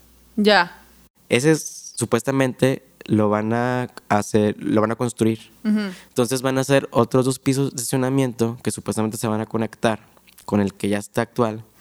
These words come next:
Speaker 1: Ujú.
Speaker 2: Y lo van a hacer de dos pisos. Y va a haber más, este, más locales. Entre ellos ya confirmó Yayoso, que es como el que está en galerías.
Speaker 1: Ah, ya.
Speaker 2: Entonces,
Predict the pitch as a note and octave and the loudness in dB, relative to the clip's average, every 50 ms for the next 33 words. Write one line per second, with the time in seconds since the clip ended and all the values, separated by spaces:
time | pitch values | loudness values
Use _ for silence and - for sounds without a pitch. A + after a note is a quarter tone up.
0 | - - G#3+ G3 G#3+ G3+ F#3+ - - - _ _ - C#3 C#3+ C3+ B2 G#2 G2+ G#2 | -10 -6 -4 -4 -4 -4 -8 -12 -16 -20 _ _ -4 -2 0 0 0 0 0 -2
1 | A2 A2 - A#2+ G#2+ G#2+ A2 A2 A2+ A2 - - C3 B2 A#2 A#2+ A#2 A2+ - - | -2 -2 -2 -2 0 2 2 2 0 -2 -2 -2 -2 -2 0 -2 -4 -4 -6 -10
2 | _ - - _ _ _ _ _ _ _ _ _ _ _ _ _ _ _ _ _ | _ -20 -20 _ _ _ _ _ _ _ _ _ _ _ _ _ _ _ _ _
3 | _ - A#2 G#2+ G2+ G2+ G2+ G2 G#2 G#2+ G#2 G#2 G#2 G2+ - - G2 - - - | _ -6 -4 -2 -2 -2 -2 0 0 0 0 0 -2 -4 -6 -6 -8 -6 -4 -2
4 | G#2+ G#2 G2+ G2+ G2+ - - - - - _ _ _ _ _ _ _ _ - - | 0 0 0 -2 -4 -6 -10 -12 -16 -18 _ _ _ _ _ _ _ _ -20 -20
5 | - - - _ _ _ _ - - G#2 G2+ G#2+ A2 - - A2+ G#2+ G2+ G2 - | -20 -20 -20 _ _ _ _ -4 -2 -2 0 0 -2 -2 0 0 0 0 -2 -4
6 | - G#2+ G#2+ - A2 A2+ A#2 B2 C3+ C#3 B2+ A#2+ A2 - - A#2+ - A#2 G#2+ G#2+ | -2 -2 0 2 2 2 4 2 2 2 2 0 0 0 0 -2 -2 -2 -2 0
7 | G#2 G#2 G#2 G#2+ G#2 G2+ G2+ G#2 G2+ G2 G#2+ A2 A2 B2 C3 C3 - - - A#2 | 0 0 0 0 0 -2 -2 -2 -2 0 -2 -2 -2 -4 -8 -8 -8 -6 -4 -4
8 | A2+ - - - G2 G2+ G2+ G2 F#2 F#2 F#2 F#2+ - - _ _ - - G#3+ G#3 | -4 -4 -6 -6 -4 -4 -2 -2 -2 -4 -6 -8 -10 -16 _ _ -4 0 2 4
9 | G3+ F#3+ F3+ F3 F3 E3+ E3 - - _ _ _ _ _ _ _ _ - A2 G#2 | 4 4 4 2 2 0 -2 -6 -16 _ _ _ _ _ _ _ _ -8 -6 -4
10 | G#2 A2+ A#2 C3 B2 - | -4 -2 -2 -4 -6 -8